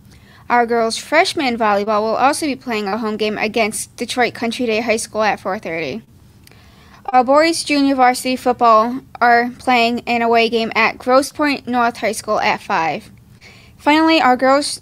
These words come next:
varsity volleyball will be playing a home game against Detroit Country Day High School at six. Good luck!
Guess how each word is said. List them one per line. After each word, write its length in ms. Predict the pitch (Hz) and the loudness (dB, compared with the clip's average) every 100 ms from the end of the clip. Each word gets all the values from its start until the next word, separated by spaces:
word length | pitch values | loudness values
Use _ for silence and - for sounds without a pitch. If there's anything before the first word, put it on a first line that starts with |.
| - - | -16 -4
varsity 480 | 269 262 262 262 | 2 2 2 -2
volleyball 420 | 233 226 233 233 233 | 2 2 4 2 2
will 120 | 226 | -2
be 340 | 226 226 240 - | -4 -6 -6 -8
playing 300 | - 247 233 | -2 0 0
a 80 | 240 | 0
home 180 | 285 247 | 0 0
game 200 | 226 226 | 0 0
against 340 | 226 226 - | -2 -4 -6
Detroit 360 | 214 - 262 - | -10 -2 -2 -2
Country 360 | 254 240 254 | -4 -4 -2
Day 140 | 226 233 | -2 -2
High 160 | 214 | -4
School 260 | 214 - 196 | -6 -6 -2
at 180 | 185 - | -2 -4
six. 480 | - 143 - - - - - | -8 -8 -8 -16 -18 -20 -6
Good 180 | 240 233 | -2 2
luck! 420 | 269 254 240 - | 4 4 2 -4